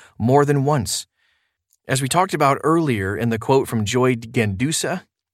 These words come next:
direct mail is about being the solution, sitting on their kitchen table the day they realize they have a problem.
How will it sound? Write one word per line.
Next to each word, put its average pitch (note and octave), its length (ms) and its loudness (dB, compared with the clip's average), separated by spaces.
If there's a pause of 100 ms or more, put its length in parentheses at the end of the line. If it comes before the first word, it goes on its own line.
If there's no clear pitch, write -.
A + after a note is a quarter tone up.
(140)
direct C3 360 -2
mail C3+ 520 0
is A#2+ 100 -4
about A2 320 -2
being B2+ 200 0
the C3+ 80 0
solution, A#2 680 -4
sitting C#3+ 380 -4
on C3+ 140 0
their A#2 100 -2
kitchen B2+ 400 -4
table B2+ 400 -2
the G#2+ 100 -8
day G#2+ 260 -4
they A#2+ 200 -2
realize A#2 480 -2
they A2 100 -4
have A2+ 140 -4
a A2 80 -6
problem. F2 460 -6